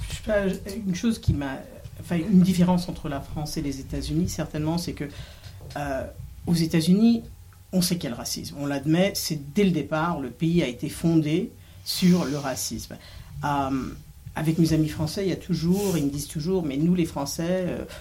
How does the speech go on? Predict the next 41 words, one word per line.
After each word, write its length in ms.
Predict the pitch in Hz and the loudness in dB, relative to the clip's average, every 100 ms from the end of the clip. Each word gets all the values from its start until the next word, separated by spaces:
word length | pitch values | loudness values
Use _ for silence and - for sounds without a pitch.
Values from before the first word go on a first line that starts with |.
| - 123 | -12 -6
on 100 | 139 | -4
était, 460 | 135 131 131 - | -4 -6 -6 -8
tout 120 | - 160 | -2 2
le 60 | |
monde 140 | 160 147 | 4 2
est 160 | 120 | -2
égal, 540 | 120 143 156 175 180 165 | -6 -2 0 0 0 -2
euh, 300 | 127 131 131 113 - | -4 -8 -10 -12 -12
liberté, 680 | 143 139 135 160 160 170 | -10 -10 -10 -6 -4 -4
fraternité, 760 | 160 135 - 131 139 - 180 180 | -6 -10 -8 -8 -8 -6 -4 -4
tout 140 | - | -4
le 60 | 156 | -2
monde 160 | 185 170 | -2 -2
est 40 | |
français. 580 | - 160 143 - 127 - - - - - - - - - | -4 -4 -4 -4 -8 -10 -18 -20 -20 -20 -20 -20 -20 -20
Je 140 | - 135 | -14 -12
veux 60 | |
bien, 300 | - 185 254 440 - - - - - - | -4 0 2 0 -8 -20 -20 -20 -16 -2
mais 300 | 156 151 139 | 0 0 0
quand 200 | 135 175 | 0 2
j'allume 280 | 175 190 190 | 4 6 6
la 100 | 160 | 4
télé 300 | 175 170 165 | 2 4 6
aux 80 | 151 | 4
États-Unis, 720 | 143 160 143 160 190 269 277 | 0 -2 0 6 8 8 4
je 180 | 143 156 | 0 0
vois 260 | 147 190 | 4 2
tout 160 | 220 180 | 2 2
le 60 | 156 | 4
monde, 380 | 165 240 320 339 - - - - | 4 4 2 -2 -8 -20 -20 -4
enfin 140 | 165 | 0
je 120 | 170 170 | 6 6
vois 160 | 196 | 6
des, 240 | 170 165 - - | 4 2 -4 -12
toutes 140 | - | -4
sortes 160 | 240 185 | 0 2
de 60 | |
personnes 360 | 175 170 - 170 | 2 2 2 2
à 60 | 117 | 2
la 80 | |
télé. 300 | 117 - - | -2 -6 -10